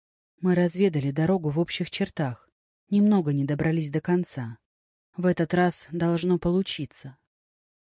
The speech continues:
Договорив, он склонил голову, давая знак идти за ними. Сюаньминь мгновение смотрел на них, не двигаясь и ничего не говоря. Затем шагнул следом, одновременно слегка наклонив голову к Дзян Шинину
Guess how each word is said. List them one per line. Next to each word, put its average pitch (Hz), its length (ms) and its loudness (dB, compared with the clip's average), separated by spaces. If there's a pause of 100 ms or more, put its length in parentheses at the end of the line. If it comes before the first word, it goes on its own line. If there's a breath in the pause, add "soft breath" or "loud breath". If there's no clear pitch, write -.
(260)
Договорив, 170 600 4
он 160 140 2
склонил 185 440 0
голову, 135 420 -2
давая 143 360 0
знак 170 360 0
идти 147 260 -6
за 165 200 2
ними. 117 380 -4 (1080)
Сюаньминь 180 640 4
мгновение 156 560 2
смотрел 160 420 -2
на 147 140 0
них, 135 240 -4
не 151 120 0
двигаясь 156 540 -4
и - 80 -4
ничего 180 340 0
не 175 140 4
говоря. 165 540 0 (500)
Затем 175 360 0
шагнул 160 400 2
следом, 123 500 -6 (280)
одновременно 160 680 2
слегка 147 360 -4
наклонив 147 480 0
голову 147 380 -2
к 139 80 -8
Дзян 156 280 0
Шинину 156 640 -2